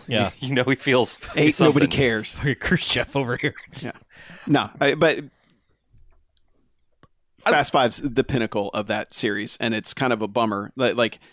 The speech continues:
Speaker 3: and just thinking of the jump that Justin Lin took from four,
Speaker 1: Yeah.
Speaker 3: which is not good,
Speaker 1: No.
Speaker 3: and Tokyo Drift, which is not anything like those.
Speaker 1: Mm-mm.
Speaker 3: And then suddenly it's like, "All right, here's Fast Five." Here's like, it's like, "Dude, what were you holding out on us like that for? Holy shit."
Speaker 1: Yeah.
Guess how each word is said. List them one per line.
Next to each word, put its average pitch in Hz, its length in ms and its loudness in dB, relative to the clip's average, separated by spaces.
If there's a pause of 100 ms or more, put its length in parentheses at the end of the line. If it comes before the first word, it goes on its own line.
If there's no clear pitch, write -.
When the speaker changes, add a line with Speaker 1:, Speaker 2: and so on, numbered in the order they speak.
Speaker 3:
and 139 120 2
just 135 100 0
thinking 151 180 4
of 123 80 -2
the 120 80 -4
jump 120 320 0 (100)
that 113 120 0
Justin 120 300 0
Lin 107 140 0
took - 200 -4
from 101 140 -8
four, 123 440 0 (200)
Speaker 1:
Yeah. 92 160 -2
Speaker 3:
which 127 140 -2
is 117 120 -4
not 139 300 0
good, 143 440 2
Speaker 1:
No. 98 280 2 (440)
Speaker 3:
and 127 300 2 (100)
Tokyo 151 320 4
Drift, 131 320 2
which 127 180 4
is 107 140 -4
not 113 340 0
anything 123 320 -2
like 113 180 0
those. 131 440 4 (280)
Speaker 1:
Mm-mm. 113 240 -4
Speaker 3:
And 131 100 4
then 135 120 6
suddenly 135 320 2
it's 120 100 -2
like, 123 160 2
"All 170 80 4
right, 135 140 4
here's 127 160 2
Fast 117 220 0
Five." - 80 -4
Here's 131 200 0
like, 107 180 0 (260)
it's - 160 -4
like, 139 140 0 (280)
"Dude, 220 240 2
what - 120 2
were 226 80 -4
you 175 120 2
holding 139 280 2
out 220 160 4
on 147 120 4
us 139 120 2
like 143 140 4
that 131 160 2
for? 123 200 2
Holy 220 260 4
shit." - 420 2
Speaker 1:
Yeah. 98 220 0